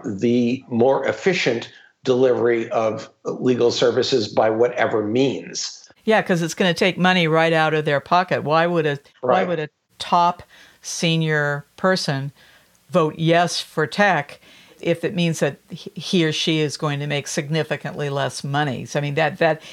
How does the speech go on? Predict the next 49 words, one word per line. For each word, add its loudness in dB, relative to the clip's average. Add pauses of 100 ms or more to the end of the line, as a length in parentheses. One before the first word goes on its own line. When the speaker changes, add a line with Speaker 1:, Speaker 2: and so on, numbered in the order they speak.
(140)
Speaker 2:
it's -6
so 2
built 0
into -2
the -4
structure. -2 (400)
Um, -2 (280)
<laughs> -8
I 4
love 2
to 0
say 2
that 0
I've 2
been -2
saying 0
that -2
the 0
billable 0
hour 0
will -2
be -2
dead 2
in -4
five 0
years. -2
I've 0
been -4
saying -2
that 0
for -4
seventeen -2
years, -4
you -4
know, -6
so, -2 (420)
I -6
mean, -2 (600)
I 4
do 0
think, -4
and -2
I'm -2
curious -2
what -6
you -2
think -6
on -4
this, -8